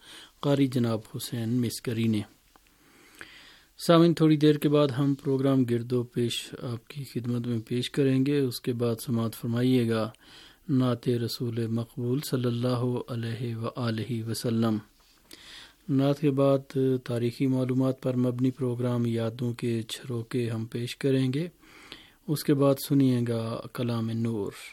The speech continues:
کلام نور کے بعد اخبارات کے جائزے پر مشتمل پروگرام آئینہ صحافت آپ کی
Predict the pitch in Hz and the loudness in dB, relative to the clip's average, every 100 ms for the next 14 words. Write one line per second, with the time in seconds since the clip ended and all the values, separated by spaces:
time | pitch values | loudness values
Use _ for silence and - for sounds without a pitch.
0 | - _ - - - - 139 143 151 147 | -20 _ -20 -20 -20 -4 2 4 6 6
1 | 151 151 151 147 143 139 139 123 - 123 | 6 4 4 4 4 4 2 0 -4 -2
2 | 123 127 - 120 117 117 123 120 123 120 | 0 0 -2 -4 0 0 0 -2 -2 0
3 | 117 - 131 123 - 120 117 117 117 117 | -2 -2 -4 -4 -6 -6 -2 -2 -2 -2
4 | 113 - - 127 117 110 110 127 117 110 | -6 -12 -6 -2 0 -2 -4 -6 -6 -6
5 | - 120 135 113 - | -8 -10 -10 -10 -14